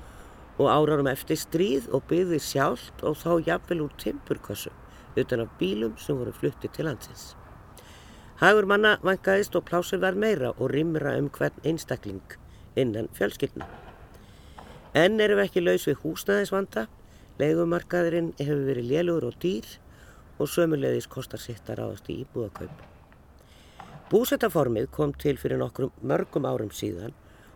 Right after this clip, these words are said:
og er ágætis valkostur fyrir marga. Og menn hafa legið yfir allavega lausnum til að koma ungu fólki og efnalitlu fólki í skjól. Nýlega var svo kynnt til sögunnar þorpið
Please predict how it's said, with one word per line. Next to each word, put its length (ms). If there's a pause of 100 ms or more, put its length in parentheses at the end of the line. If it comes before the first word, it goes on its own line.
(100)
og 80
er 100
ágætis 560
valkostur 640
fyrir 180
marga. 380 (920)
Og 80
menn 240
hafa 300
legið 480
yfir 180
allavega 480
lausnum 480
til 160
að 140
koma 260
ungu 300
fólki 420
og 220 (100)
efnalitlu 640
fólki 460 (480)
í 100
skjól. 320 (1700)
Nýlega 400
var 100
svo 160
kynnt 220
til 80
sögunnar 400
þorpið 560